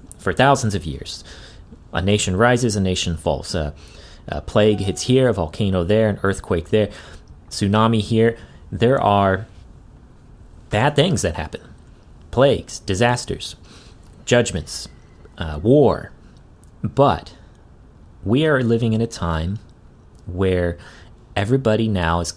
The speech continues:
connected in a way that's never been possible. And so this is, to me, a foundation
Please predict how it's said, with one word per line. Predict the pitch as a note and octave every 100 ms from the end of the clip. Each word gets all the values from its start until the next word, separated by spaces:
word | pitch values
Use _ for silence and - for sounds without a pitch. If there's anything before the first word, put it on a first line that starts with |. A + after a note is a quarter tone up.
| -
connected | - F#2+ A2 - - - - - - - -
in | G2+
a | F#2
way | F#2+ F#2+ G2+
that's | E2 -
never | F2 E2 F2+ G#2+ A#2+ C#3+ - - -
been | G#2+ A2+
possible. | C#3 G3 - - - - - - - - - - - -
And | G#2 G2
so | - F#2 F2+ - - - -
this | F2 G2 D3 - G#2+
is, | G2+ G2 -
to | -
me, | G#2 G#2
a | F#2
foundation | - G2+ F2 E2+ G#2+ A#2+ F2 D#2 E2